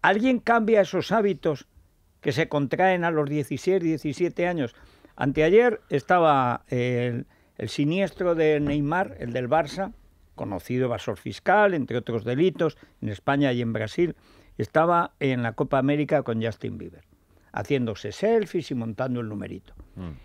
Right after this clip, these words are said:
Speaker 1: Eh, al día siguiente estaba en una orgía, porque eso es una orgía, en una piscina, en, no sé, en Las Vegas o no
Speaker 2: Sí.
Speaker 1: sé dónde, y tal, con, habría,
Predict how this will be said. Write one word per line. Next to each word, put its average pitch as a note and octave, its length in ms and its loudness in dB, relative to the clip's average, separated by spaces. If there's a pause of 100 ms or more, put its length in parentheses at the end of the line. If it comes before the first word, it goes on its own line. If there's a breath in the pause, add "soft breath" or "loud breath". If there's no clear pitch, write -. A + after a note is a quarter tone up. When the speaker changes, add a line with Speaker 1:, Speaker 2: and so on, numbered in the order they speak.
(220 soft breath)
Speaker 1:
Eh, D3+ 180 6
al C#3+ 120 4
día F#3+ 200 6
siguiente F#3+ 480 2
estaba D3+ 320 2
en C3+ 80 0
una D#3+ 180 2
orgía, D#3+ 460 2
porque A#2+ 180 -4
eso G#2+ 160 -8
es G2 80 -10
una G#2+ 180 -10
orgía, B2 300 -4
en D#3+ 80 -2
una B2 160 -4
piscina, D#3+ 600 -6 (260 soft breath)
en, A#2+ 380 -4
no A#2 80 -4
sé, C3 140 -4
en A2+ 120 -4
Las - 220 -10
Vegas D#3 500 0
o A#2 160 -6
no A2+ 120 -6
Speaker 2:
Sí. G#2+ 80 -2
Speaker 1:
sé G2 80 -4
dónde, E3 420 -2 (360 loud breath)
y B2 100 -6
tal, E3+ 300 2 (260 soft breath)
con, C3+ 260 0
habría, D3+ 500 0